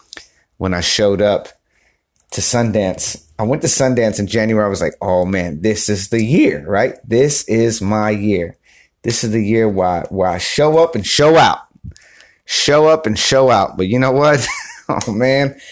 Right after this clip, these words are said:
this was the year of, of trials, heartache, pain, overcoming obstacles,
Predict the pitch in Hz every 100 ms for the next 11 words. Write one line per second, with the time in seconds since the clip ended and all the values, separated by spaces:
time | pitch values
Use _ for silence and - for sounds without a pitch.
0 | - _ - 127 127 117 104 110 123 123
1 | 113 98 80 - _ _ _ _ _ -
2 | - - 104 92 85 - - _ _ -
3 | - 127 127 131 135 139 139 - - _
4 | 95 120 123 120 160 - 110 _ _ _
5 | _ - - 120 120 120 120 123 _ _
6 | _ _ _ - 117 110 123 113 - 120
7 | 120 - 113 117 117 113 -